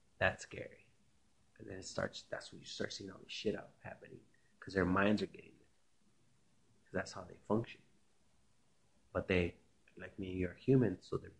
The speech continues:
vulnerable to death. And they're out here in society. And they're controlling and pulling. You know? Guess what?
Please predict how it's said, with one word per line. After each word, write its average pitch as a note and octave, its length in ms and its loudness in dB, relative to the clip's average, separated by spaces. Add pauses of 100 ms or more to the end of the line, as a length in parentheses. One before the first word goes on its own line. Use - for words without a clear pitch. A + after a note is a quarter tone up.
vulnerable A2+ 520 2
to - 80 -20 (100)
death. - 240 -16 (1300)
And G2 120 4
they're F#2+ 200 8
out G#2+ 200 12
here A2 160 4
in G2+ 60 0
society. - 560 -18 (1800)
And G2+ 80 -6
they're G2+ 60 0
controlling G#2 600 4
and - 220 -4
pulling. G2 300 4 (4000)
You F#2 120 -8
know? F#2 120 -8 (3500)
Guess - 240 -10
what? G#2 260 -8